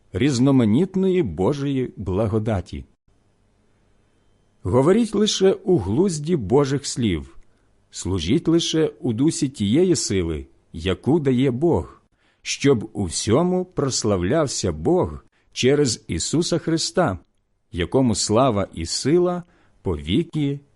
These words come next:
вічні. Амінь. Любі, не дивуйтеся тій пожежі, що у вас постає, вам на пробу, не мов би з вами ж діялося щось дивне.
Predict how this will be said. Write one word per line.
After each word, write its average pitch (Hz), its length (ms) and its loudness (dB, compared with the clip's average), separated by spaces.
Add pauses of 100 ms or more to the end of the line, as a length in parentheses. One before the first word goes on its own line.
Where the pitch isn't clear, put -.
вічні. 82 600 -6 (600)
Амінь. 92 520 0 (2750)
Любі, 113 440 2 (560)
не 117 180 4
дивуйтеся 185 640 2
тій 170 220 -4
пожежі, 117 600 -2
що - 360 0
у 127 100 0
вас 135 220 0
постає, 156 640 -2 (320)
вам 123 340 2
на 151 80 2
пробу, 107 500 0 (420)
не 123 180 4
мов 170 260 4
би 151 180 6
з 110 80 0
вами 165 380 2
ж 95 80 -4
діялося 170 560 2
щось 160 400 0
дивне. 85 520 0